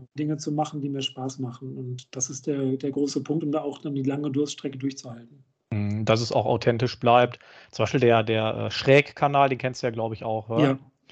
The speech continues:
Speaker 2: Ist ja auch
Speaker 1: Ja.
Speaker 2: etwas kleiner, aber halt, er macht halt auch genau sein Ding, wa? Und lässt sich da nicht reinreden oder so, wa?
Speaker 1: Ja, ganz
Speaker 2: Oder in
Speaker 1: genau. Der
Speaker 2: bestimmte
Speaker 1: muss
Speaker 2: Richtungen lenken oder so. Das muss ja auch nicht sein, wa?
Speaker 1: Genau.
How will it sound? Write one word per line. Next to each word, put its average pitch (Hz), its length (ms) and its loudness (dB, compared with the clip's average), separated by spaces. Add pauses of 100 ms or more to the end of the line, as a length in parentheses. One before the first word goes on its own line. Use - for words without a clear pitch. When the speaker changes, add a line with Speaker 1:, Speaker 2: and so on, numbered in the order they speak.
(140)
Speaker 2:
Ist - 100 -8
ja 143 60 0
auch - 100 0
Speaker 1:
Ja. 151 60 0
Speaker 2:
etwas - 240 0
kleiner, 147 600 6
aber 135 260 2
halt, 131 500 -4
er 135 140 -8
macht 143 220 -2
halt 151 120 -2
auch 127 220 -2 (100)
genau 151 300 4
sein 139 320 4
Ding, 123 260 -4
wa? 131 180 0
Und 147 140 -6
lässt 131 180 -4
sich - 140 -14
da 117 120 -2
nicht 120 200 -8
reinreden 110 480 -4
oder 104 240 -8
so, 101 240 -8
wa? 127 280 0 (440)
Speaker 1:
Ja, 147 200 -2 (120)
ganz 151 160 -6
Speaker 2:
Oder 120 120 2
in 120 60 0
Speaker 1:
genau. - 0 -
Der 117 60 -4
Speaker 2:
bestimmte 127 340 0
Speaker 1:
muss 110 60 0
Speaker 2:
Richtungen 117 400 -4
lenken 107 320 -4
oder 104 200 -4
so. 104 140 -4
Das 107 200 -4
muss 120 160 -4
ja 110 100 4
auch 107 160 -2
nicht 110 180 -8
sein, 101 340 -6
wa? 101 200 -8 (500)
Speaker 1:
Genau. 139 300 -6